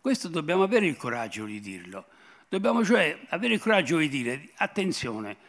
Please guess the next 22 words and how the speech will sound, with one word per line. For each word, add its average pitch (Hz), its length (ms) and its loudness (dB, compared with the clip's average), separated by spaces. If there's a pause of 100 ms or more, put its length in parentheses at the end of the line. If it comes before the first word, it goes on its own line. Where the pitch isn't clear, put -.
(160)
stiamo 240 420 2
lavorando, 156 640 2
abbiamo 190 300 2
lavorato 170 520 2
tanto 135 460 -2
per 117 180 -6
avere 113 540 2 (500)
un'attività 151 1160 2 (1500)
attraente, 180 1000 2 (500)
però 226 460 0
questa 220 260 2
attività 151 400 -2
attraente 127 800 -4 (400)
può 208 140 -4
diventare 139 680 -2
qualcosa 120 680 -6
che 123 240 -8
ci 127 360 -4 (520)
vincola 147 760 4
in 151 140 -2
maniera 165 420 2
unilaterale." 113 1000 -2